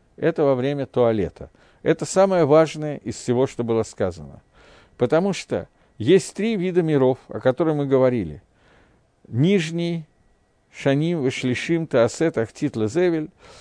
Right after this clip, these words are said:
Три этажа, о которые были сделаны в этаж-, э, в ковчеге Ноаха. Три этажа, которые есть внутри мира.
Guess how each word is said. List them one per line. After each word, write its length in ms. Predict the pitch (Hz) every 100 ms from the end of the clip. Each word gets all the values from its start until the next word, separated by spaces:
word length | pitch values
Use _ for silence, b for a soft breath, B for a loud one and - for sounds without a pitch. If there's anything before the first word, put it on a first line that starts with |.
| b b -
Три 260 | 165 208 -
этажа, 600 | 160 - 151 120 165 170
о 160 | - 127
которые 380 | 131 143 135
были 200 | 123 120
сделаны 720 | 110 110 139 135 117 107 92
в 120 | 92 104
этаж-, 200 | 127 127
э, 300 | 117 113 95
в 120 | -
ковчеге 480 | 127 - 156 120 123
Ноаха. 480 | 170 156 151 - b b b b
Три 240 | - 185 -
этажа, 480 | 160 - 135 143 165
которые 440 | 135 120 120 120
есть 300 | 135 117 -
внутри 520 | 104 120 - 131 110 - _ _ _ _ _ _ _ _ _
мира. 420 | 117 151 165 170